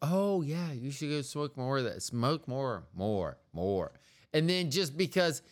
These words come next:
if I'm going to go through the giggly, talkative, aroused phase, I might as well do it in one bulk, like,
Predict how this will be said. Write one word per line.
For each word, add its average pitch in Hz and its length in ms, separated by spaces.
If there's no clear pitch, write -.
if 170 140
I'm 180 240
going 208 360
to 185 120
go 143 440
through 131 400
the 117 240
giggly, 127 920
talkative, 123 880
aroused 117 800
phase, 120 840
I 123 160
might 135 460
as 123 220
well 117 720
do 123 300
it 120 120
in 104 440
one 110 640
bulk, 104 640
like, 87 420